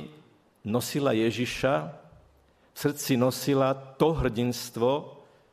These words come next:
ktoré je vyjadrené v tých slovách: „Nad mrakmi, nad tmavými mrakmi je moje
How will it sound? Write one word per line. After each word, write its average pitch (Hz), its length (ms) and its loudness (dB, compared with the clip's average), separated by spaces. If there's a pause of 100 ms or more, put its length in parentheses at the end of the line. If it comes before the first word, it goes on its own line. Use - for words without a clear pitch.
(280)
ktoré 131 400 2
je 127 260 4 (680)
vyjadrené 127 560 0
v 123 160 -4
tých 95 80 -8
slovách: 117 600 0 (1000)
„Nad 110 240 -2
mrakmi, 131 800 -2 (480)
nad 95 160 -8
tmavými 127 640 -2
mrakmi 120 680 -2 (720)
je 135 720 -2
moje 113 440 2